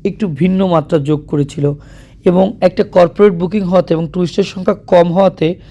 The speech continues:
আমরা খুব সুন্দরভাবে সুন্দরবনটা তাদের কাছে পৌঁছে দিতে পারি। সুন্দরবনের গল্পগুলো সহজে তাদের মাঝে শেয়ার করতে পারি।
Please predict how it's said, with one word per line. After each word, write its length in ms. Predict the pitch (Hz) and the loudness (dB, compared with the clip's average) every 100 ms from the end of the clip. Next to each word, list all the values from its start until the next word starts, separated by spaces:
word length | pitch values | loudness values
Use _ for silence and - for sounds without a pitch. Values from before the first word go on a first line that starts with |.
| - - - | -20 -20 -10
আমরা 220 | 170 165 | -4 -2
খুব 220 | 165 214 | 0 0
সুন্দরভাবে 1200 | - - 185 202 202 220 - 196 175 165 165 233 - - - - - - - | 0 -2 0 0 -2 -8 -12 -2 2 4 2 0 -8 -20 -20 -20 -20 -20 -20
সুন্দরবনটা 640 | - 190 180 185 185 185 | -4 0 2 4 4 2
তাদের 320 | 156 160 160 | 0 -2 -2
কাছে 520 | 165 - 175 - 156 220 - - - - - | -6 -2 -2 2 -2 -2 -12 -20 -20 -20 -4
পৌঁছে 280 | 196 190 196 | 2 4 4
দিতে 240 | 170 151 170 | 0 0 0
পারি। 320 | 165 151 220 | 0 0 -2
সুন্দরবনের 680 | - 175 165 165 160 156 | -6 -6 -4 -2 -2 -2
গল্পগুলো 720 | 151 156 156 180 170 165 165 - - - - | 2 2 2 0 0 0 -2 -6 -20 -20 -20
সহজে 380 | - 165 160 156 | 2 2 4 2
তাদের 280 | 156 151 | 2 0
মাঝে 340 | 151 147 143 156 | 0 0 0 -4
শেয়ার 340 | 147 156 143 | 0 2 2
করতে 280 | - 143 151 | 0 -8 -8
পারি। 320 | 143 139 143 | -4 -4 -4